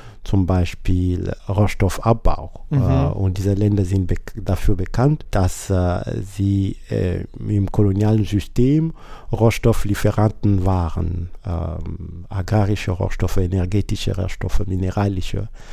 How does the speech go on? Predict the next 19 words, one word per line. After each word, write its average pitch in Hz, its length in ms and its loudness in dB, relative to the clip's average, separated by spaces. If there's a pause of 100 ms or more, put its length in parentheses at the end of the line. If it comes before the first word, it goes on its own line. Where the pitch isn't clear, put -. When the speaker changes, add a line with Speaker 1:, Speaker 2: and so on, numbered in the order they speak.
(420)
Speaker 1:
Der 107 300 2
Abbau 143 480 2
dieser 101 600 0 (120)
Rohstoffe 113 840 2 (180)
geht - 400 2
einher 101 520 2
mit, - 440 0
äh, - 20 4
einer 92 920 -2
Zerstörung. 92 680 0 (160)
Speaker 2:
Ja, 156 220 0
wenn 175 240 0 (140)
ich 175 200 -2
das 156 220 0
richtig 165 260 0
verstanden 147 540 -2
habe, 135 200 -2
auf 131 220 -2
einer 127 200 0